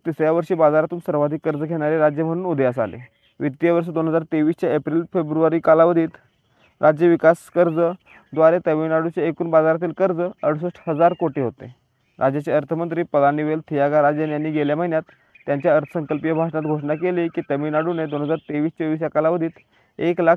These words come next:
त्रेचाळीस हजार एकशे सत्त्याण्णव पॉइंट त्र्याण्णव कोटी कर्ज घेण्याची. प्रश्न क्रमांक पाच, सात्विक साईराज आणि चिराग शेट्टी यांनी बॅडमिंटन आशिया चॅम्पियनशिपमध्ये भारतासाठी पदक मिळवले. त्यांनी या स्पर्धेत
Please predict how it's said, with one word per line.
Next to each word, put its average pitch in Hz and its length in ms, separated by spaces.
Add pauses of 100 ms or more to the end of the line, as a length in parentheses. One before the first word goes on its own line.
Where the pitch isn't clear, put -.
त्रेचाळीस 151 380
हजार 160 160
एकशे 160 280
सत्त्याण्णव 156 320
पॉइंट 170 280
त्र्याण्णव 151 360
कोटी 160 280
कर्ज 151 240
घेण्याची. 156 480 (400)
प्रश्न 175 280
क्रमांक 170 360
पाच, 147 240 (340)
सात्विक 143 300
साईराज 170 380
आणि 147 160
चिराग 143 300
शेट्टी 147 300
यांनी 170 260
बॅडमिंटन 143 540
आशिया 147 340
चॅम्पियनशिपमध्ये 156 880 (460)
भारतासाठी 147 640
पदक 147 260
मिळवले. 110 300 (420)
त्यांनी 151 240
या 156 100
स्पर्धेत 175 340